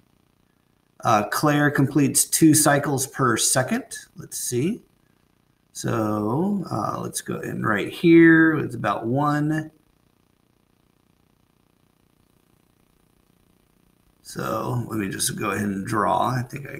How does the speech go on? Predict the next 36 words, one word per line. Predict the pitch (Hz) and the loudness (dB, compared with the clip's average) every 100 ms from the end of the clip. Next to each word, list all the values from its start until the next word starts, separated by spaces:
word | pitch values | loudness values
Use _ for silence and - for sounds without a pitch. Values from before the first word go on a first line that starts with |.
| - | -16
clicked | - 123 - | -10 -10 -8
on | 60 - | -8 -8
it | - | -8
now. | 110 - - - _ _ _ _ _ _ _ - | -10 -10 -12 -16 _ _ _ _ _ _ _ -12
Need | - | -10
to | 113 | -6
draw. | 120 113 98 107 135 - - - - | -2 0 2 0 -2 -6 -18 -18 -4
So, | 135 131 127 127 123 123 123 - 131 117 | 2 4 6 6 4 2 0 -2 -2 -2
<sighs> | 131 | -4
yeah, | 151 147 | 0 4
we | 160 | 6
can | 147 | 6
go | 120 | 4
ahead | 110 | 4
and | 92 | 2
start | - 95 | 0 -2
at | 90 - | -2 -6
the, | 101 - - - _ _ | -12 -12 -14 -18 _ _
usually | 147 147 143 | 4 6 6
we | 123 | 4
start | - 117 104 | 4 2 0
at | |
the | 101 | -2
y-axis. | 92 92 85 85 - - - | -2 0 0 -2 -4 -6 -6
So, | 110 95 - _ - - - - - - | -6 -8 -12 _ -20 -20 -18 -18 -20 -4
uh, | 110 107 | 0 4
here's | 127 117 131 - | 4 2 -2 -6
time | - 127 143 165 | 4 6 8 6
zero. | 127 120 104 113 156 - - _ _ _ _ _ _ _ _ _ _ _ _ _ _ _ | 6 4 2 -2 -6 -14 -20 _ _ _ _ _ _ _ _ _ _ _ _ _ _ _
And | 113 117 | 0 2
the | 117 | 4
next | 139 151 - | 4 2 2
time | 170 160 165 | 2 4 2
it | 131 120 | 0 0
does | 147 160 131 | 0 0 0
that | 113 87 92 - - - | -2 -4 -4 -4 -8 -16